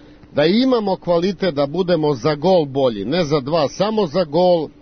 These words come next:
i eto nas tamo gde nismo bili u ovom veku osmini finala. U šesnaest časova je trening, zatvoren za nas novinare,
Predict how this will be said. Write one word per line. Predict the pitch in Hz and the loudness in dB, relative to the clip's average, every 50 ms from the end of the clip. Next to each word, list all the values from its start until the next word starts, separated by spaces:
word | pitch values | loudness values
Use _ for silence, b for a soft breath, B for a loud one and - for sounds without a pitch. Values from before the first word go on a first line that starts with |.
| - - - - - | -20 -20 -20 -16 -10
i | 151 160 160 170 | -6 -2 0 0
eto | 185 180 - - 170 156 | 0 0 0 -2 -2 0
nas | 147 139 123 - | 0 -2 -4 -4
tamo | - 165 170 175 175 160 147 | -4 -2 -2 0 0 0 -2
gde | 131 117 131 131 | -2 -2 -2 -2
nismo | 135 151 180 180 - 151 151 143 127 | 0 0 0 -2 -2 -4 -4 -4 -2
bili | 127 147 151 151 143 135 | -2 -2 -2 -2 -2 -2
u | 139 | -2
ovom | 143 135 139 123 110 | -2 -2 -2 -2 -2
veku | 120 139 147 143 - 135 131 | -2 -4 -4 -4 -4 -6 -6
osmini | 127 - - 120 117 113 113 | -6 -4 -6 -6 -6 -6 -6
finala. | - - 123 113 110 98 92 90 82 - B B B B B B B B B | -6 -6 -6 -6 -6 -6 -6 -8 -10 -12 B B B B B B B B B
U | 147 160 151 | -6 -6 -4
šesnaest | - 196 202 - 185 185 151 - | -2 -2 -2 0 -2 -2 -2 0
časova | 190 190 170 - - 170 151 143 | 0 0 0 -2 -2 -2 0 0
je | 135 110 | -2 -2
trening, | - - 160 196 233 254 254 240 202 143 - - | -2 -2 0 2 2 2 2 0 -2 -2 -6 -10
zatvoren | - 110 113 120 170 180 185 - - 175 170 139 127 127 | -14 -8 -2 0 0 0 0 -2 -2 -2 -2 0 -2 -2
za | 113 120 131 131 | -2 -2 -2 -2
nas | 131 127 110 - - | -2 -2 -4 -4 -4
novinare, | 139 156 185 196 214 208 196 190 180 175 | -2 0 0 2 0 0 2 2 2 0